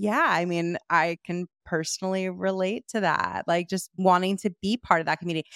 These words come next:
And the Range Rover thing, that's so funny that you mentioned that. Literally the other day, we're walking through our neighborhood, and we saw this nice-looking car parked in some neighbor's driveway, and my boyfriend Paul was like,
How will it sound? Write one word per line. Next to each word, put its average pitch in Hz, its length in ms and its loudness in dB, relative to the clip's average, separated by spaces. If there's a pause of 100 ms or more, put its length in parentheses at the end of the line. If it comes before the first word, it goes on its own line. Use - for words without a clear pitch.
(160)
And 262 180 0
the 302 100 4
Range 285 240 0 (100)
Rover 269 160 4
thing, 240 120 -4
that's 269 240 -4
so 220 680 -2
funny 214 220 -4
that 208 140 -6
you 202 100 -6
mentioned 208 320 -4
that. 180 200 2
Literally 220 520 2
the 240 160 0
other 226 220 0
day, 180 500 0 (320)
we're 208 120 6
walking 202 440 4
through 233 140 2
our 247 120 4
neighborhood, 175 880 2 (240)
and 196 140 0
we 196 100 2
saw 180 280 0
this 196 260 -2
nice-looking 190 680 -2
car 156 400 0
parked - 380 -2
in 185 180 -2
some 185 280 -2
neighbor's 170 400 -2
driveway, 147 840 -2 (360)
and 170 360 4 (120)
my 180 160 0
boyfriend 175 420 -2
Paul 170 280 4
was 175 140 -2
like, 180 200 0